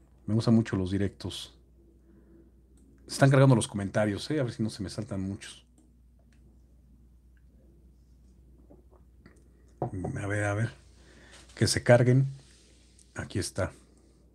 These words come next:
Acuérdense, amigos, que mañana igual a las seis voy a tratar otros elementos muy interesantes para que estén al pendiente.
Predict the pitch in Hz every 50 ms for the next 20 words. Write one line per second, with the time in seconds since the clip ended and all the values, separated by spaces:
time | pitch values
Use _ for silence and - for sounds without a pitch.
0 | _ _ _ - - - - - - - - - - - - - - - - -
1 | _ _ _ - _ - - - - - - - - 104 - - 151 139 135 135
2 | 147 156 143 135 - 110 107 120 131 143 127 113 123 135 139 127 113 104 98 -
3 | - 135 147 147 135 135 - - - - - - - _ _ _ _ _ _ _
4 | _ _ _ _ _ _ _ - 107 110 117 110 98 - - 120 123 120 113 -
5 | - 110 92 - - - 101 95 92 95 110 113 110 107 - 95 - - - -
6 | - 98 104 113 107 - 101 95 87 - 120 113 113 - - - 90 - - 107
7 | 107 104 101 - 92 92 95 95 101 98 92 87 - 90 -